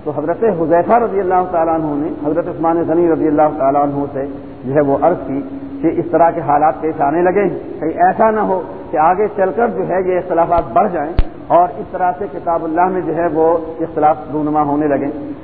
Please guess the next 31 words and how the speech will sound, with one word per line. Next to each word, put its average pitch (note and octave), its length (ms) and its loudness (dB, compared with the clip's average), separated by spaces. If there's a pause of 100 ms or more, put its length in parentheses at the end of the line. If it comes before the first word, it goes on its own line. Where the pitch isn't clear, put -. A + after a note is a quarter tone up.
(120)
تو E3 60 0
اس E3 120 0
سے F3+ 80 2
پہلے F#3+ 320 4
کہ G#3+ 100 -2
ایسا F#3+ 320 2
ہو، A#3 160 4 (300)
آپ G3+ 280 2
کوئی F#3 180 -6
جو E3 100 -4
ہے F3+ 120 -2 (400)
اس D3 160 -10
معاملے E3 300 0
میں F3 100 0
کوئی F3 140 -2
قدم E3+ 240 2
اٹھائیے۔ D#3+ 400 0 (400)
حضرت F3+ 220 -2 (140)
سیدنا G3+ 200 0
عثمان F#3 260 2 (100)
غنی F3 220 2
رضی D#3+ 160 2
اللہ E3 300 4
تعالیٰ D#3 260 2
عنہ D#3 240 0
نے D#3 120 -2 (360)
اس D3+ 60 0
بارے D#3 260 4
میں D#3+ 180 -2
فیصلہ D3 280 0
کیا C3+ 300 -2